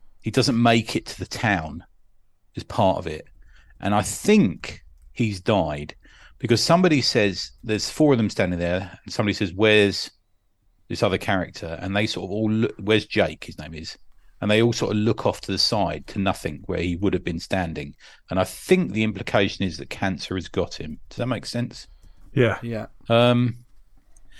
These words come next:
Speaker 1: solid, small press artwork. Um, characters are all recognisable, uh, albeit very caricatured,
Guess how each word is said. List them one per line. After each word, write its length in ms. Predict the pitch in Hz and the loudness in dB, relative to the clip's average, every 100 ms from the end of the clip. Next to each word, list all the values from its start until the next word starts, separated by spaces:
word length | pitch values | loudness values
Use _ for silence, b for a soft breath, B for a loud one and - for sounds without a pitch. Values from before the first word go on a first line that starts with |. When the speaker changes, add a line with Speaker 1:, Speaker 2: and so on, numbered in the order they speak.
| B B - - | B B -14 -4
Speaker 1:
solid, 540 | - 170 151 147 123 - - - - - | 4 6 8 6 2 -8 -18 -20 -20 -18
small 260 | - - 127 | -10 -4 -2
press 240 | - 104 | 0 0
artwork. 480 | - 95 82 92 - - - - - - - - | 2 0 2 -2 -4 -14 -20 -20 -18 -18 -18 -4
Um, 580 | 90 92 92 92 92 - - - - b b | 0 2 2 0 -4 -8 -20 -20 -20 b b
characters 400 | - 107 87 92 | 0 0 0 -2
are 60 | 92 | 0
all 80 | |
recognisable, 920 | 90 87 - 87 85 82 90 82 82 - | 0 0 -2 -2 -4 -2 -2 -2 -4 -10
uh, 440 | 80 104 - - | -12 -10 -10 -10
albeit 440 | - 98 92 80 - | -10 -6 -4 -4 -4
very 220 | - 85 | -2 -2
caricatured, 840 | - 92 90 - - 104 98 98 | -2 -2 -2 -6 -2 0 0 -2